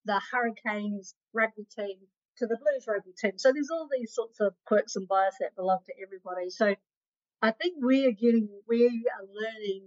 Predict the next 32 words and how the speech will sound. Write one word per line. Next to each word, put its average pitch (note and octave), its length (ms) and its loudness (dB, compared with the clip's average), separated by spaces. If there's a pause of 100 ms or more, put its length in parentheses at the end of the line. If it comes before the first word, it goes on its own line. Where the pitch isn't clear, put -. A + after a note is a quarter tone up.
(120)
more B3+ 420 6
and G#3+ 180 -10
more G#3 460 -4 (460)
about, G#3+ 640 2 (400)
um, G3+ 320 0 (360)
being A#3+ 180 6
an A#3 100 6
observer, G3 760 -2
being G#3+ 240 4
independent, F#3+ 720 -4 (300)
but G#3+ 160 0
knowing A3 360 2
at G3 80 -8
the - 80 -16
same A3+ 320 2
time, G#3+ 640 -8 (560)
uh, G#3 480 6
actually, A#3 420 4
I'm, G#3 480 2 (100)
I F#3+ 80 -2
have G3 160 0
my A#4+ 220 -6
own D4 80 -2
biases, F#3+ 540 -2
and F#3+ 100 0
I'm F#3+ 120 -2
gonna A3 220 -8
bring B3 200 0
it G3 160 -2
here G3 240 -4 (160)
to G3 380 -2
my, F#3 220 0